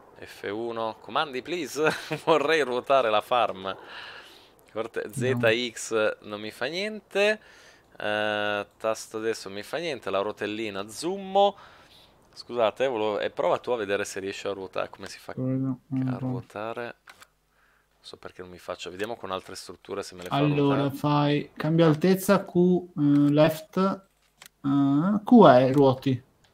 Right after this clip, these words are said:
Speaker 2: La visuale e muovi.
Speaker 1: E come muovo
Speaker 2: La
Speaker 1: l'oggetto?
Speaker 2: ruota e le frecce, eh, le freccette direzionali.
Speaker 1: Ah, mazza, uh.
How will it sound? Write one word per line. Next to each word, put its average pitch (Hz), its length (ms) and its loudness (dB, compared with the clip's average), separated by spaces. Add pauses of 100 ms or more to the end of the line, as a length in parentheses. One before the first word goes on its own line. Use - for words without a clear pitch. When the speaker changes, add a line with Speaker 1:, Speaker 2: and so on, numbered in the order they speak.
(220)
Speaker 2:
La 151 100 -2
visuale 156 800 8
e 160 440 4
muovi. 190 640 4
Speaker 1:
E 127 100 -4
come 139 220 -4
muovo 175 320 0
Speaker 2:
La 175 180 10
Speaker 1:
l'oggetto? - 0 -
Speaker 2:
ruota 202 400 12
e 220 40 6
le 202 100 10
frecce, 202 1080 10
eh, - 40 6
le 170 100 6
freccette 156 580 4
direzionali. 147 840 2
Speaker 1:
Ah, 170 280 4
mazza, 107 480 -2
uh. 110 200 -4